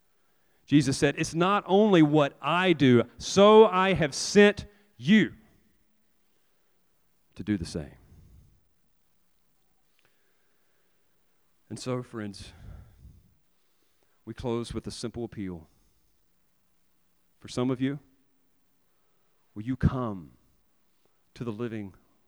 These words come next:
water today? And for others, will you go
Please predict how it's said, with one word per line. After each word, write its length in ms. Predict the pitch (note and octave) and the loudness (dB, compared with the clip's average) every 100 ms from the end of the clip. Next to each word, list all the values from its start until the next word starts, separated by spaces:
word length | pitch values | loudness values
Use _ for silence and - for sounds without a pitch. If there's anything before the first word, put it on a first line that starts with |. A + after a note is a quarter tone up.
| _ _ _ | _ _ _
water 380 | G2 A2 G#2+ D#2+ B1+ _ _ _ _ | -12 -10 -10 -16 _ _ _ _ _
today? 380 | - G2 F2 C#2 _ _ _ _ _ _ _ _ _ _ _ _ _ _ _ _ _ _ _ _ _ | -20 -16 -16 -18 _ _ _ _ _ _ _ _ _ _ _ _ _ _ _ _ _ _ _ _ _
And 100 | F#2+ | -18
for 140 | F#2 | -12
others, 520 | G#2 A2 F2+ D2+ - - _ _ _ _ _ _ _ _ _ _ _ _ _ _ _ _ _ | -10 -8 -8 -10 -16 -20 _ _ _ _ _ _ _ _ _ _ _ _ _ _ _ _ _
will 200 | G#2+ G2+ | -8 -8
you 240 | F#2+ F#2 - | -10 -14 -12
go 400 | G#2 A2 F2 | -10 -10 -12